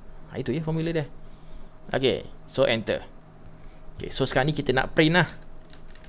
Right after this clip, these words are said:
Kita nak print hasil dia. So, ha, print apa? Apa kita nak keluarkan? Isi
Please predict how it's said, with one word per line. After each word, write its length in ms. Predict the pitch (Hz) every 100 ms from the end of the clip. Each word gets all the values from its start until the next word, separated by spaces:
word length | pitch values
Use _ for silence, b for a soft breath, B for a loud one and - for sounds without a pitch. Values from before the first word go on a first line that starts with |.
| - -
Kita 160 | -
nak 140 | 117 -
print 160 | 131 131
hasil 380 | 120 - 127
dia. 240 | 117 101 90 -
So, 160 | 135
ha, 80 | 123
print 320 | - 135 131
apa? 240 | 127 120 - - - - - -
Apa 240 | 120 - 143
kita 160 | 127
nak 80 | 110
keluarkan? 320 | 123 120 110
Isi 400 | 95 107 139 226